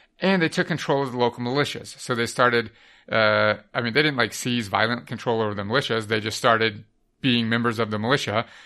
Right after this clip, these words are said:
And as more of them, more of them became members of the militia, then that ideology became dominant in the militia that they were going to fight this tax.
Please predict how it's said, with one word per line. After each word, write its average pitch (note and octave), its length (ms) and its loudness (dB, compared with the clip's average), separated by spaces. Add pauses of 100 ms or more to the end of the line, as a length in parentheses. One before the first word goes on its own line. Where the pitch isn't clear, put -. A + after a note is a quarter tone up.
(120)
And A#2+ 100 -2
as A2 100 -2
more A#2+ 200 4
of A#2 100 2
them, A2+ 120 0
more A#2 200 4
of A2 80 0
them A2+ 120 -4
became A2+ 440 -2 (240)
members A#2 320 -2
of A2 100 -2
the G#2+ 80 -4
militia, A2+ 420 0
then G#2+ 160 -2
that A2 180 2
ideology A2 540 2
became G#2+ 300 -4
dominant A2+ 400 2
in A2 60 -4
the G#2+ 80 -2
militia A2 360 -2
that G2 140 -6
they G#2 100 -2
were G#2 100 -2
going G#2+ 160 -2
to G2+ 60 -4
fight G#2+ 260 -4
this - 180 -10
tax. - 420 -6